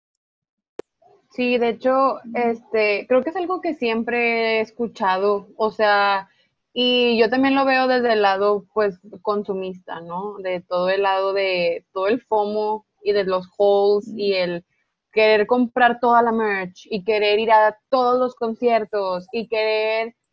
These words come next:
ir a todos los eventos, ¿sabes? Como que el, el más uno y el yo fui, entonces soy más fan que tú, pero pues yo tengo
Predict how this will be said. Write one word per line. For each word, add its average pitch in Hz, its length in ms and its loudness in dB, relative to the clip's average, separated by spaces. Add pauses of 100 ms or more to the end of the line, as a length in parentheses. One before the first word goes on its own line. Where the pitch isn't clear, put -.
(440)
ir 262 160 0
a 247 120 0
todos 254 280 4
los 254 200 -2
eventos, 233 720 -2
¿sabes? 202 460 0
Como 208 320 -8
que 196 360 -4
el, 180 380 -6
el 220 160 0
más 202 260 -6
uno 262 500 0
y 233 140 0
el 208 160 2
yo 220 100 2
fui, 247 300 -4
entonces 226 260 -4
soy 226 100 -4
más 220 220 -4
fan 214 220 -6
que 214 100 -6
tú, 226 520 0
pero 208 260 -2
pues 190 180 -6
yo 202 140 -6
tengo 214 460 -4